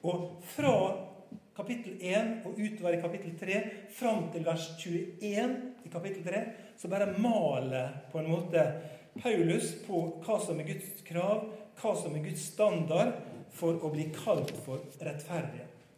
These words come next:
Han snakker om deg, han snakker om meg, han snakker om jødene, og det tar alt for lang tid å snakke om alt det, men lova er gitt oss av Gud, og et uttrykk for lova, det kan jo være da de ti bud. Vi skal komme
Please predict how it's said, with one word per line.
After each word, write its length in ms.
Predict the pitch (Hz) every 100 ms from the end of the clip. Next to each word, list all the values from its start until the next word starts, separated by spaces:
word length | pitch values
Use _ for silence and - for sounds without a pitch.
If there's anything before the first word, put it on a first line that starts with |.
| -
Han 120 | 180
snakker 280 | 175 202 -
om 140 | 175 151
deg, 380 | 185 202 254 247
han 80 | -
snakker 240 | 165 147
om 120 | 147
meg, 260 | 160 190 226 - -
han 100 | 170
snakker 260 | 185 170 180
om 120 | 147
jødene, 540 | 160 185 208 208 180 196 190 - -
og 40 | -
det 140 | 170 185
tar 180 | 180 208
alt 140 | 208
for 120 | - 180
lang 120 | 175
tid 100 | 165
å 60 | 147
snakke 260 | 175 175 170
om 80 | 165
alt 220 | 175 160 185
det, 120 | 196 185 - - -
men 340 | 180 185 180 185 - - - - - _ _ _ 160 170
lova 580 | 277 254 165 147 139 143 151 - 160
er 120 | 170
gitt 420 | 226 - - - 135
oss 340 | 127 - -
av 140 | 147 139
Gud, 380 | 170 190 240 - - - - _ - -
og 120 | 175
et 180 | 175 175 185
uttrykk 280 | 185 240 -
for 160 | 175
lova, 460 | 196 185 170 185 226
det 100 | 180 -
kan 140 | 190
jo 80 | 143
være 300 | 156 175 170
da 80 | 147
de 200 | 123 -
ti 180 | - 156
bud. 460 | 127 131 127 113 -
Vi 80 |
skal 160 | - 151
komme 300 | 165 170 165